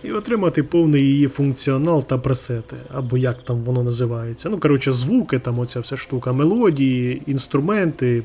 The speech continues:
партії. Я в цьому не дуже розбираюся, насправді. І музику я пишу виключно за відчуттями. В мене, <laughs> насправді,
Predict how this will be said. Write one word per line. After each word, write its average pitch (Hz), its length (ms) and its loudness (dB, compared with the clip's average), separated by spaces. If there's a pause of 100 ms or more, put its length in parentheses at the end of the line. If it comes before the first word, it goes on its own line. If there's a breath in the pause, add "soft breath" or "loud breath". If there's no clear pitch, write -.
партії. 139 520 0
Я 135 100 2
в 123 60 -2
цьому 135 240 -2
не 135 80 2
дуже 127 260 0
розбираюся, 135 540 0
насправді. 120 520 -4 (680 loud breath)
І 135 160 2
музику 139 460 4
я 135 120 4
пишу 139 320 -2
виключно 135 500 0
за 127 120 0
відчуттями. 123 640 -4
В 120 100 -4
мене, 139 240 2 (200)
<laughs> - 160 -18
насправді, 139 720 0